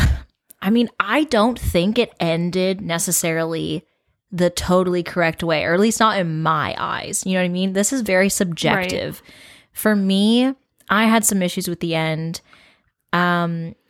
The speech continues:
Speaker 1: well, first of all, petty thing number one, I fucking
Speaker 2: Mm-hmm.
Speaker 1: hated that the very last sentence was, "It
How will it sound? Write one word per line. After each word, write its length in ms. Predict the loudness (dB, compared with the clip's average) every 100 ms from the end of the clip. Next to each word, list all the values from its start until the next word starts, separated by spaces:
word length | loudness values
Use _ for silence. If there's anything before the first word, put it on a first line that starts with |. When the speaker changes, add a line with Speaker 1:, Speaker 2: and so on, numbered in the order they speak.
| _ -6
Speaker 1:
well, 220 | -4 -2
first 340 | 0 2 2
of 100 | 2
all, 420 | 2 0 0 -2 -6
petty 440 | -4 -2 0 0
thing 240 | 0 0 2
number 300 | 2 0 0
one, 540 | 0 0 0 -4 -10 _ _ _ _ _ -2
I 580 | 0 2 2 0 -2 -6 _ -8
fucking 420 | -2 -2 0 -2
Speaker 2:
Mm-hmm. 80 | 0
Speaker 1:
hated 580 | -2 0 2 2 2 -4 _ _ _ -2
that 240 | 0 0
the 100 | 0
very 240 | 0 0 2
last 260 | 0 0
sentence 440 | -2 -2 -2 -4 -2
was, 300 | 0 0 -4 _
"It 180 | -2 0